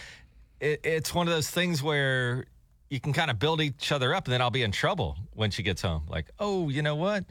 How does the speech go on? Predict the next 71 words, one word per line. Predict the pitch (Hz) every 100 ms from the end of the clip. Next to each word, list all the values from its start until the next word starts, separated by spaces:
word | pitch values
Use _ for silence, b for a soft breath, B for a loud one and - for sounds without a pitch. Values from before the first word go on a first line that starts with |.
| B B B B B - -
Here's | 165
what | 156 151
you | 151
did." | 156 160
And | 131
then | 127
the | 113 120
other | 139
girls | 117 113
get | 107
her | 101
fired | 135 120
up. | 165
But | 143
apparently | 139 208 254 208 139
they're | 123 135
just | 143
talking | 170 165
about | 147 143
other | 160
girls. | 135 208 202 - B B
You | -
know | 254 254
what? | 208 -
Is | 160
this | 135 285 -
true, | - 202 196
by | 180
the | 180
way, | 180 180 156 b b b -
that | 123 147 135 - - -
when | 123 139 127 117 -
ladies | 139 165 190 143
dress | - 139 135 135
up, | 110 120
I | 135
go | 143
to | 139
the | 110
B | 131
O | 120
K | 104 139
Center | 127 143 123
with | 107
Daniel | 110 123 123
for | 113 107
concerts, | 120 120 117 120 117 - B B B
and | 127
the | 131
ladies | 139 139 139 110
look, | 117 -
uh, | 104
beautiful | 85 156 165 - 147
and | 135
they're | 104
dressed | 95 127 135 -
up, | 139 131
but |
you're | 143
not | 208 226
really | 202 160
dressing | 151 170 -
up | 165
for | 147 151
other | 143
guys, | 98 131 175 113
are | 123 135
you? | 90
You're | 82
dressing | 123 156 143 143
up | 135